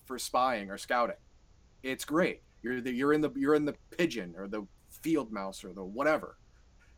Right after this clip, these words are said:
and you, or the cockroach, whatever. And you go in and you listen to someone's conversation, you eavesdrop, or you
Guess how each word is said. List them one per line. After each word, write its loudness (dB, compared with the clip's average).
and -8
you, -4
or -2
the -4
cockroach, -2
whatever. 2
And -4
you -8
go 0
in 0
and -2
you -4
listen -6
to -4
someone's -4
conversation, -4
you -4
eavesdrop, 0
or -4
you -6